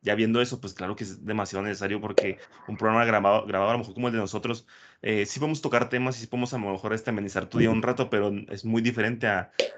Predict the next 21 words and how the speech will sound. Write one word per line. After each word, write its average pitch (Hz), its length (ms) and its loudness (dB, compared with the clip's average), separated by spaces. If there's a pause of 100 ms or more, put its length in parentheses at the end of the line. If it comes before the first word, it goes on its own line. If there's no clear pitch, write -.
(160)
a 98 100 4
hablar 98 340 2
así 104 220 -4
con 113 120 -2
la 98 100 0
gente 98 560 -4
y, 95 360 -8
y 95 360 -6
aconsejarle 107 800 0 (1300)
ahora 110 140 4
sí 120 140 -4
que 120 180 4
directamente 110 680 0
en 110 180 -2
vivo, 113 300 -2
¿sabes? 107 160 -4
Como 117 180 -8
no, 104 420 -8 (340)
no 107 360 -2
grabar 110 320 4
algo 113 420 0